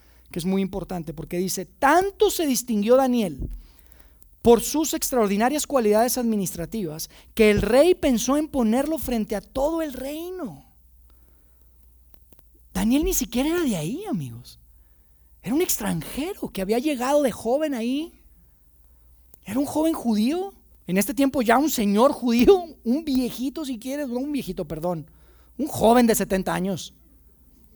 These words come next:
Un joven de setenta años. Y dice que él tenía unas cualidades administrativas que el rey estuvo pensando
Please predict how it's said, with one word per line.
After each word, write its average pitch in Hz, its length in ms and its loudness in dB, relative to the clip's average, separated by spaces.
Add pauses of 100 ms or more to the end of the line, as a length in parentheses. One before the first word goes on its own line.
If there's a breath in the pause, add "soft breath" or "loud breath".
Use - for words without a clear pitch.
(340)
Un 214 100 2
joven 453 380 2
de 208 100 4
setenta 135 400 -8
años. 113 380 -20 (580 soft breath)
Y 185 160 0
dice 269 320 4
que 262 260 4
él 311 120 2
tenía 240 280 0
unas 277 200 -2
cualidades 233 540 0
administrativas 269 580 -2
que 220 80 -10
el 190 60 -10
rey 226 120 -2
estuvo 254 260 -6
pensando 220 600 -4